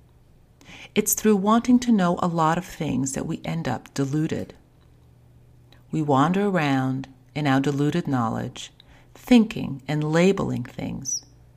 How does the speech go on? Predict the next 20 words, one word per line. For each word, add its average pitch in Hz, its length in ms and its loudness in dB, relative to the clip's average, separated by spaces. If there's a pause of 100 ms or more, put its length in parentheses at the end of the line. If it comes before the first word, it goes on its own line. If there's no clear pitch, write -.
(280)
but - 140 -6
knowledge 208 580 2
that 143 140 -2
is - 180 0
focused 220 680 -4
and 143 140 -8
specific - 840 -8 (440)
when 165 180 -2
it 160 200 -6
really 214 300 2
knows 123 800 -2 (280)
is - 240 -8
absolute. 107 760 -4 (1800)
It 185 180 0
keeps 269 340 4
hammering 185 480 2
away 131 540 0
at - 180 -6
one 135 340 2
point. - 480 -8